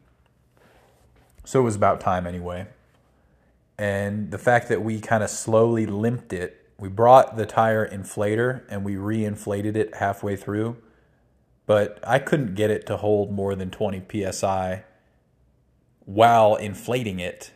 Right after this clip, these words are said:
And then as soon as you took off the inflator, it, it went flat. So anyway, we, we hobbled it carefully around the, uh,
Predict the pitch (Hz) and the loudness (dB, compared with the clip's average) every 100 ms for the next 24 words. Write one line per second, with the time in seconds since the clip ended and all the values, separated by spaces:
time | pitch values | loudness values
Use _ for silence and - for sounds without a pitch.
0 | _ - 98 107 107 98 - 127 113 101 | _ -12 -6 -4 -4 -4 -6 -2 -2 -4
1 | 95 - 110 104 104 104 95 92 90 104 | -8 -4 -2 0 -2 -4 -8 -10 -6 -4
2 | 101 90 87 - 98 92 - _ _ _ | -4 -6 -8 -10 -12 -12 -14 _ _ _
3 | _ _ _ _ _ - 98 92 - 85 | _ _ _ _ _ -10 -8 -8 -4 -4
4 | 76 - - _ _ _ _ _ _ _ | -4 -8 -16 _ _ _ _ _ _ _
5 | _ _ _ _ _ - 107 95 95 113 | _ _ _ _ _ -8 -4 -2 -4 -4
6 | 104 90 92 110 117 117 113 113 - _ | -4 -4 -4 -4 -2 -2 -2 -6 -14 _
7 | _ - 170 165 160 156 - - - _ | _ 8 10 10 6 2 -2 -14 -20 _
8 | _ _ _ _ _ _ _ _ _ _ | _ _ _ _ _ _ _ _ _ _
9 | _ - 143 139 139 135 123 123 123 120 | _ 2 4 6 4 0 2 2 2 0
10 | 117 113 117 | 2 4 2